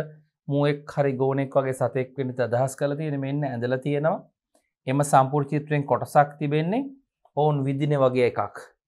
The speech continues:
මෙතනක් තියෙනවා බලන්න මේ සතුන් ඉන්නවා, මිනිසුන් ඉන්නවා. මේ බලන්න ඊතල දුනු සමග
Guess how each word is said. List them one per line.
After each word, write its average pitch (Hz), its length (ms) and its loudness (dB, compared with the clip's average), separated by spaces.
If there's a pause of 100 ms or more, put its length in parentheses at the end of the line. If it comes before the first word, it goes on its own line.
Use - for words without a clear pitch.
(580)
මෙතනක් 185 460 2
තියෙනවා 180 260 4
බලන්න 165 360 6
මේ 170 160 -2
සතුන් 151 480 2
ඉන්නවා, 147 300 0
මිනිසුන් 139 540 -2
ඉන්නවා. 143 480 -2 (220)
මේ 139 160 -2
බලන්න 147 300 4
ඊතල 143 500 2
දුනු 139 260 0
සමග 139 420 -2